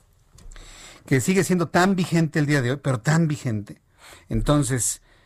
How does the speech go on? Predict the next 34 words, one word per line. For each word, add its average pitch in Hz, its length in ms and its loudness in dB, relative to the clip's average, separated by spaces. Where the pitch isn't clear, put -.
si 143 120 -2
vamos 196 260 2
a - 20 4
hablar 185 220 2
de 180 80 -2
valores, 175 380 2
seamos 156 280 -2
claros, 113 380 -2
¿no? 170 240 -8
Valor 156 340 0
del 147 160 0
agua, 208 300 0
valor 147 360 0
de 156 80 -6
transportación, 143 840 -2
valor 143 560 4
de, 139 320 -2
como 131 200 -2
derecho 160 320 0
humano, 175 440 0
pero 190 160 -4
también 196 260 0
tiene 196 180 0
un 180 80 0
valor 160 300 2
político, 143 520 -4
que - 140 -10
nadie 226 380 -2
puede 175 280 0
decir 143 380 -4
que 139 100 -6
no 117 140 -4
sea 104 140 -8
cierto. - 360 -18